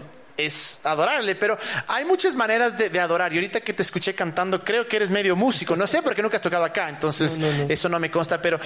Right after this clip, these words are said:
Speaker 1: pero sé que eres músico.
Speaker 2: Sí,
Speaker 1: Ahí está.
Speaker 2: sí. A-,
Speaker 1: Em,
Speaker 2: amateur, amateur.
Speaker 1: ah, ya, bien. Y, y, y la cosa es que muchas veces esto de, de, de la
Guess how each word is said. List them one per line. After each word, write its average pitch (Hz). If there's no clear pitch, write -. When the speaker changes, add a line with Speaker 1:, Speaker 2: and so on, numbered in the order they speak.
Speaker 1:
pero 220
sé 339
que 190
eres 220
músico. 147
Speaker 2:
Sí, -
Speaker 1:
Ahí 180
está. -
Speaker 2:
sí. -
A-, 208
Speaker 1:
Em, 185
Speaker 2:
amateur, 165
amateur. 156
Speaker 1:
ah, 190
ya, 147
bien. 151
Y, 220
y, 240
y 226
la 254
cosa 392
es 392
que 262
muchas 302
veces 294
esto 262
de, 233
de, 170
de 165
la 143